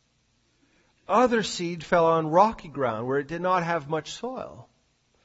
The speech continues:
And immediately it sprang up, since it had no depth of soil.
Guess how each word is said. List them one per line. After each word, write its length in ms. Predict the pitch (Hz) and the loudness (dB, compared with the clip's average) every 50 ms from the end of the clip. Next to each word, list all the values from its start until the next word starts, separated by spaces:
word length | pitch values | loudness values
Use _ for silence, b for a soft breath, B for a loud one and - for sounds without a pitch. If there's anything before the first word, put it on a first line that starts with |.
| _ _ - | _ _ -2
And 100 | 139 165 | 0 2
immediately 460 | 190 220 262 277 277 269 254 262 262 | 4 4 4 4 4 4 4 4 4
it 80 | 247 - | 4 2
sprang 480 | - - - 254 269 285 277 277 311 | 0 0 4 6 6 6 6 6 4
up, 380 | 311 311 277 175 - - - - _ _ _ _ _ _ _ _ _ _ _ _ _ _ _ _ _ _ _ | 4 4 4 2 -2 -6 -12 -20 _ _ _ _ _ _ _ _ _ _ _ _ _ _ _ _ _ _ _
since 300 | - - 156 147 - - | -14 -10 -10 -8 -6 -4
it 60 | 156 | -2
had 160 | 151 147 143 | -2 -2 0
no 160 | 147 156 156 | 0 0 0
depth 300 | 151 139 151 143 143 - | 0 0 -2 -2 -2 -4
of 100 | 139 123 | -8 -10
soil. 560 | - - - 226 269 - - - - - - | -10 -10 -10 -8 -8 -8 -10 -12 -14 -18 -20